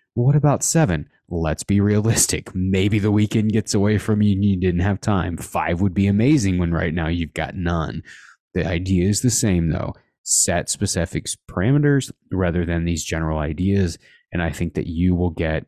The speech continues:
much, much, much further. Now, I told you just a second ago, the specifics matter, meaning it is, i-, if you, if you have your when and your where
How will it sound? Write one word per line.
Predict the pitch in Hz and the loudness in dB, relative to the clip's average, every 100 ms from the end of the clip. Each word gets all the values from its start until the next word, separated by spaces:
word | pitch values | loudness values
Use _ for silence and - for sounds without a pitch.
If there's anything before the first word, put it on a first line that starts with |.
| - | -6
much, | 90 92 92 80 - - | -4 0 -2 -2 -8 -10
much, | - 78 76 - - | -8 -6 -8 -10 -10
much | 76 62 - | -8 -8 -10
further. | - - 55 - - _ _ - - - | -12 -10 -10 -12 -16 _ _ -20 -20 -6
Now, | 110 110 73 - - - - _ _ - - | 0 0 0 -6 -12 -20 -20 _ _ -18 -6
I | 104 | -4
told | - 175 | 0 2
you | 160 | 2
just | 135 - | 0 0
a | 123 | 0
second | 120 107 110 | 0 0 0
ago, | 98 98 95 | 2 2 2
the | 87 95 | 2 0
specifics | 90 - 107 - - 127 - 92 - - - | 0 0 0 0 2 0 0 -2 -2 -4 -2
matter, | 101 95 85 78 73 | -2 0 0 -2 -2
meaning | 98 113 123 110 95 85 - _ _ _ _ - | 2 4 4 4 0 -2 -8 _ _ _ _ 0
it | 131 - | 0 2
is, | 123 113 107 101 92 - - _ _ _ - | 2 4 4 2 0 -2 -8 _ _ _ -2
i-, | 120 | 0
if | - - | 0 2
you, | 131 | 2
if | - 123 | 2 0
you | 131 | 0
have | 95 143 170 | 2 2 2
your | 135 117 107 98 92 92 90 _ _ _ _ _ _ _ _ _ _ - | 4 4 4 4 2 0 -4 _ _ _ _ _ _ _ _ _ _ -4
when | 101 104 113 131 151 143 _ _ - | 0 2 4 4 2 0 _ _ -6
and | 95 | -2
your | 85 78 | 0 -2
where | 85 95 120 120 123 110 | -2 0 2 2 2 -2